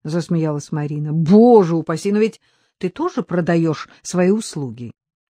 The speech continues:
Так что аналогия не так уж неуместна». «Ну, знаешь ли, любой, кто работает, продаёт свои услуги, как и ты, кстати». «Маринка, ты что,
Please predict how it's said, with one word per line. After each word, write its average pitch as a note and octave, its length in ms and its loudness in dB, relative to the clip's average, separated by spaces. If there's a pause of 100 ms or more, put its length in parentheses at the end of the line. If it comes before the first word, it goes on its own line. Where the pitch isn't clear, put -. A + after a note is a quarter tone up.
(140)
Так D#3+ 180 -6
что D4 640 -6
аналогия F#3 600 2
не D4 160 4
так - 340 -2
уж - 180 -12
неуместна». C#3+ 800 -4 (880)
«Ну, E3 420 0
знаешь B3 680 0
ли, - 240 -18 (760)
любой, G#3 500 4
кто E3+ 240 -4
работает, D#3+ 720 -4
продаёт E3 540 -2
свои F#3+ 260 -2
услуги, A#3 600 -6 (180)
как - 220 -6
и D#4 60 4
ты, A3 160 -4
кстати». - 640 -10 (680)
«Маринка, C#3+ 480 -6 (460)
ты F#3 100 -4
что, - 380 -14